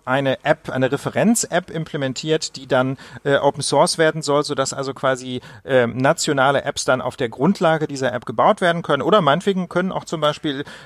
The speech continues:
äh, Universitätskliniken eine Tracing-App rausbringen, denn der Witz ist, dass diese ganzen Apps untereinander,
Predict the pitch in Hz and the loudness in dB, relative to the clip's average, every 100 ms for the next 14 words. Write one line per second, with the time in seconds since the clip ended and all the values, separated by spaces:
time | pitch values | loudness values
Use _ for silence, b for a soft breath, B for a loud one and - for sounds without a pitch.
0 | - 156 143 151 165 160 185 247 - 139 | -2 4 4 4 4 4 4 2 0 -4
1 | 123 120 139 131 110 120 147 - 156 151 | -4 -4 -4 -4 -4 -2 -2 -2 -4 -6
2 | - 147 - 180 190 160 131 120 175 - | -2 -4 -4 -4 -4 -2 -2 -4 -4 -8
3 | 147 151 - 131 120 120 202 160 143 165 | -6 -6 -6 -8 -2 0 0 -2 -4 -4
4 | - - 170 147 139 131 120 143 147 | -4 -4 -4 -2 -2 -2 -2 2 4